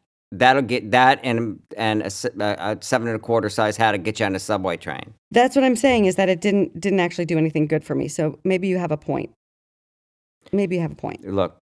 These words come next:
Speaker 1: Heather, you are a great success in your life. You are,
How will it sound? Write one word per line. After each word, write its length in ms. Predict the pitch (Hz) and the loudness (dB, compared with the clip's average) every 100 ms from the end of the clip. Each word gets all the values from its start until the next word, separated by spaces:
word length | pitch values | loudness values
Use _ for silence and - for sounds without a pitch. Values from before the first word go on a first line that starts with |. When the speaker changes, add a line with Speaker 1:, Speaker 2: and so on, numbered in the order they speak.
| _ - | _ -8
Speaker 1:
Heather, 420 | 98 95 107 113 _ - | -4 -2 -2 -6 _ -8
you 280 | 98 123 | -2 2
are 180 | 123 113 | 6 6
a 60 | 95 | 4
great 340 | 101 98 98 | 4 2 2
success 580 | - 98 - 90 80 - | -4 -10 -2 -2 -2 -6
in 120 | 82 | -6
your 140 | 73 73 | -4 -4
life. 420 | 62 64 - _ _ _ _ _ _ - | -4 -6 -16 _ _ _ _ _ _ -8
You 180 | 92 113 | 0 4
are, 220 | 107 104 | 4 2